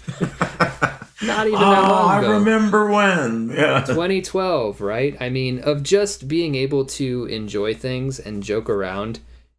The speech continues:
Speaker 1: and have none of these kind of rules on my mind,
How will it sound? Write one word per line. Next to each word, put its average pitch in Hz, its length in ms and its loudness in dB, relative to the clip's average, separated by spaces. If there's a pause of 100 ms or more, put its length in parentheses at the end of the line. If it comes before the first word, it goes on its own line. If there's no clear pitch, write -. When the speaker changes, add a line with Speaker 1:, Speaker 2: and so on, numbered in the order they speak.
Speaker 1:
and 113 220 -6
have 101 320 -6
none 107 380 -4
of 104 380 -8
these 98 680 -4 (500)
kind 127 180 -6
of 113 140 -10
rules 104 760 -4 (260)
on 113 180 -8
my 95 120 -8
mind, 90 480 -8